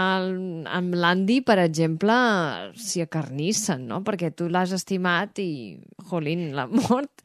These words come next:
és, eh, tremenda. Quan ja s-, ja ho saps que no podrà fugir, ostres, ja ho saps que agafarà el patrol aquell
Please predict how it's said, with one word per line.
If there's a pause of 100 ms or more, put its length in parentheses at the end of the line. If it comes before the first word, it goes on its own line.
(420)
és,
eh,
tremenda. (400)
Quan
ja
s-,
ja
ho
saps
que
no
podrà
fugir,
ostres,
ja
ho
saps
que
agafarà
el
patrol
aquell